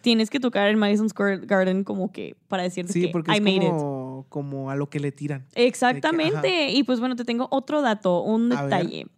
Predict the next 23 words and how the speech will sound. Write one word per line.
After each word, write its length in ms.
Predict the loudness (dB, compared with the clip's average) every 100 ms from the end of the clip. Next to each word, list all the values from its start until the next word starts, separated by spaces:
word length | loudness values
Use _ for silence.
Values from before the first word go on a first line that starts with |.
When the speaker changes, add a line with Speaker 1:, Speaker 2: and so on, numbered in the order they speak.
| _ _ _ -4
Speaker 1:
que 140 | -2 0
es 80 | -2
bastante 320 | -4 -4 -10
especial 360 | -8 -2 -2 -2
porque 200 | -4 -2
es 60 |
una 140 | -2 -2
fecha 300 | -4 -6 -8
que 220 | -2 2
me 220 | 2 0
encanta. 480 | 0 0 -2 -8 -18 _ -20 -20 -12
El 300 | 4 4 6
diecinueve 380 | 4 4 4 4
de 40 | 4
junio, 400 | 4 6 6 6
el 120 | 4
Speaker 2:
Su 40 |
Speaker 1:
día 100 | 6
de 60 | 6
mi 80 | 6
Speaker 2:
cumpleaños. 320 | 6 6 6 6 6 6 6
Speaker 1:
cumpleaños. 920 | 8 8 8 6 6 8 8 6 4
Slay. 380 | 4 4 2